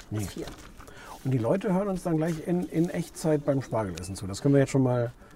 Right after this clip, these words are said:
Speaker 2: Das
Speaker 1: ankündigen.
Speaker 2: triggern wir jetzt schon mal an. Das wird so passieren. <laughs> Punkt.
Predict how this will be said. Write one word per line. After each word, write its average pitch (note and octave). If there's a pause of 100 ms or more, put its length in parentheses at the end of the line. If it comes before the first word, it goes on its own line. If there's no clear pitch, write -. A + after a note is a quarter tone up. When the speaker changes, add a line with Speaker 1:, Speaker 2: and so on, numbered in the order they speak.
(160)
Speaker 2:
Das D3
Speaker 1:
ankündigen. D#3+
Speaker 2:
triggern B3
wir A3
jetzt G#3+
schon G3+
mal F3
an. C#3
Das E3+
wird A#3+
so A3+
passieren. A#3 (280)
<laughs> -
Punkt. C#4